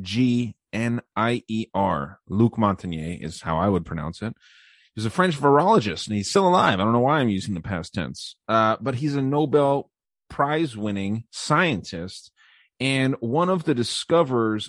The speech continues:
of H I V, uh, which, uh, you know, obviously aids back then was called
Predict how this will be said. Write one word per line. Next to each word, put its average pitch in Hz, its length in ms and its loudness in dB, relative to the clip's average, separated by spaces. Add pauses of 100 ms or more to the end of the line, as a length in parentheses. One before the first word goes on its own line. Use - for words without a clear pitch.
of 120 240 -6
H 110 260 -2
I 107 200 2
V, 98 420 0 (400)
uh, 98 380 2
which, 107 420 -4
uh, 98 300 0
you 98 100 -4
know, 82 240 -6
obviously 98 560 -2
aids 113 340 2
back 87 300 -4
then 101 220 -2
was 92 160 -4
called 95 440 0